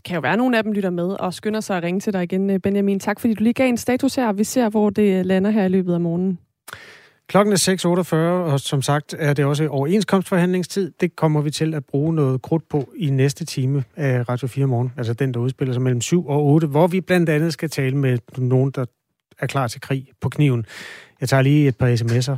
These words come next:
Speaker 2: fordi den er altså meget velkommen. Øh, hvis du har synspunkter, skriv på fjorten fireogtyve,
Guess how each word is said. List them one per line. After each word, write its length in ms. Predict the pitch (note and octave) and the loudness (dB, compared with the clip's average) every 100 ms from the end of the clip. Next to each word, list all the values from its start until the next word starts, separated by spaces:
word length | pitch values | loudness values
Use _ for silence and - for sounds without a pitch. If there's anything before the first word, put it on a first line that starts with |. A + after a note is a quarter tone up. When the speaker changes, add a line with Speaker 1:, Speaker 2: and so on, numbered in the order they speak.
| - | -6
Speaker 2:
fordi 200 | B2 B2+ | -8 -2
den 220 | D3 C#3+ | 0 2
er 60 | |
altså 160 | C#3 A#2+ | 0 0
meget 260 | C3 D#3 D#3+ | 2 2 2
velkommen. 540 | F3 - D#3+ C#3 C3+ | -2 0 0 0 0
Øh, 500 | D3+ C#3 C3+ C3+ C3 | 2 4 4 4 2
hvis 140 | C3+ | 0
du 100 | - | -2
har 180 | C3 B2+ - | -2 -2 -4
synspunkter, 540 | - G#3+ - F3+ F3+ D3+ | 0 0 2 0 0 -4
skriv 200 | - F#3+ | -2 -2
på 120 | F3+ D3 | 0 -2
fjorten 300 | D#3+ E3 E3+ | -2 0 -2
fireogtyve, 580 | D#3+ E3 D3+ D#3 E3 | -2 -2 2 2 2